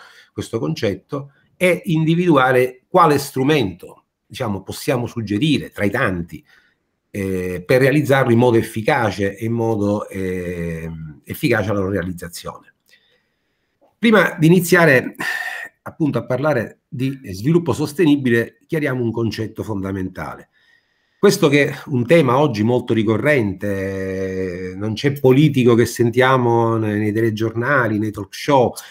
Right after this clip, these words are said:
che non aggiunga questa parola sostenibile, no? Ah, quindi qu-, come se fosse qualcosa di nuovo. Guardando un po' indietro nel tempo, questo concetto di sostenibilità, di sviluppo sostenibile, lo ritroviamo ad esempio in un economista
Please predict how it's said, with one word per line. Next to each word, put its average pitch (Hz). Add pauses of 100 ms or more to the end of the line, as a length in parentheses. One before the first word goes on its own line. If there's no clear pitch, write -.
(120)
che -
non 120
aggiunga 120
questa 107
parola 127
sostenibile, 117
no? 147 (560)
Ah, 120
quindi 110
qu-, -
come 143
se 139
fosse 147
qualcosa 127
di 160
nuovo. 123 (380)
Guardando 170
un 143
po' 143
indietro 139
nel 175
tempo, 101 (460)
questo 123
concetto 143
di 110
sostenibilità, 120
di 87
sviluppo 143
sostenibile, 117 (360)
lo 120
ritroviamo 139
ad 120
esempio 120
in 127
un 113
economista 135